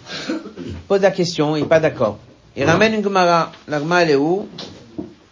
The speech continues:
Dans Yomar. Bemikdash afilu b'sha shelo b'shat avoda mutar. Lui, il est plus large. Lui dit que tant que t'es dans le Beth Amikdash,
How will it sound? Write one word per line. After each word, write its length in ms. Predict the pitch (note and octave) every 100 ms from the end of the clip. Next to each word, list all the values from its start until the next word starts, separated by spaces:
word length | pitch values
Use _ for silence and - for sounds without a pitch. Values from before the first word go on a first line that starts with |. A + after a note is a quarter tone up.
| -
Dans 100 | D#3
Yomar. 540 | D3 A#2+ B2 D3 E3+ - - - _ - - - - - _ _ -
Bemikdash 600 | D#3 F#3 F#3 F3+ A3+ G#3+
afilu 440 | G3+ - A3+ A3 G3+
b'sha 460 | D#3+ E3+ G#3+ G3+
shelo 360 | F#3+ - F#3 A3
b'shat 340 | F3+ F3 F3+
avoda 380 | F3 D#3+ E3 F3+
mutar. 480 | E3+ C#3+ C#3 A2 E2 - _ _ -
Lui, 80 | F3
il 80 |
est 60 | E3+
plus 160 | E3+ E3
large. 560 | D#3 C3 F2+ D#2+ - - _ _ _ - - _ _ _ _ -
Lui 180 | C3+ C3+
dit 520 | E3+ A3 F#3+ F#3 G#3 - _ - - _ _ -
que 540 | D#3 D3+ C#3 B2 G2+ - - -
tant 160 | F3+ G3+
que 100 | E3
t'es 200 | E3 F#3+
dans 80 | D#3+
le 60 |
Beth 180 | D3+ E3+
Amikdash, 840 | F3 F3+ F#3+ A3+ G#3 G3 - -